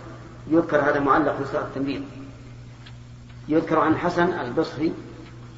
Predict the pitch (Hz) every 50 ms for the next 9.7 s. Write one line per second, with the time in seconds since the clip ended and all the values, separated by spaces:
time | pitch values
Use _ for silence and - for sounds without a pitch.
0 | - 139 147 156 156 160 156 - 160 165 170 170 165 170 175 170 175 180 - -
1 | 147 147 147 143 143 143 139 123 135 147 165 170 - - - - - - - -
2 | - - - - - - - 151 151 156 147 139 135 139 139 131 127 127 139 135
3 | - 123 127 135 131 120 - - - - - - - - - - - - - -
4 | - - - - - - - - - - - - - - - - - - - -
5 | - - - 123 123 127 147 147 135 143 135 131 151 156 156 147 143 147 127 -
6 | - 151 143 135 131 135 131 127 127 123 - 147 139 123 - - - - - -
7 | - - - - - - - - - - - - - - - - - - - -
8 | - - 135 143 147 151 151 151 - 147 135 - - 139 143 139 139 143 135 143
9 | 151 160 165 165 147 151 151 147 143 139 143 165 180